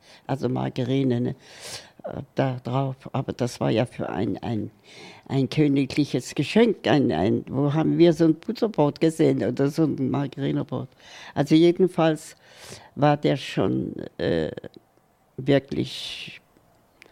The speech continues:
das war kein Nazi. Der hat uns immer geholfen, der Mann. Zigaretten gebracht,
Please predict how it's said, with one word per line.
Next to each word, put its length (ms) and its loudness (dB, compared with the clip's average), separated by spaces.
das 240 -8
war 120 -2
kein 280 -6
Nazi. 420 -8
Der 140 -2
hat 220 -10
uns 220 -8
immer 240 2
geholfen, 600 -2
der 120 -4
Mann. 220 -10
Zigaretten 680 2
gebracht, 460 -2